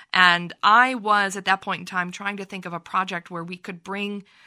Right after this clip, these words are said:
the community together, that it could be a public art project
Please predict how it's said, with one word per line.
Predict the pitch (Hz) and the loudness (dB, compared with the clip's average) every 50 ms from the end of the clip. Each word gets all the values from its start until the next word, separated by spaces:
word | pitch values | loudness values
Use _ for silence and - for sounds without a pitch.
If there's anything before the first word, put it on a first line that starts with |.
| _ _ | _ _
the | - | -16
community | 196 - 240 240 247 254 269 262 262 240 247 233 | -12 -10 -10 -8 -8 -8 -6 -6 -4 -4 -4 -6
together, | - 247 202 208 220 220 214 214 208 208 208 | -6 -8 -4 -2 0 0 0 0 -4 -6 -4
that | 196 180 165 | -6 -6 -6
it | 180 - | -6 -8
could | - 214 | -8 -8
be | 180 190 | -8 -8
a | 175 | -10
public | - - - - 226 196 196 202 - - | -10 -6 -6 -6 -4 -4 -6 -6 -2 0
art | 196 208 - - | 0 0 0 -4
project | - - 226 208 208 202 214 208 202 196 185 _ | -8 -8 -6 -4 -4 -4 -4 -4 -4 -4 -6 _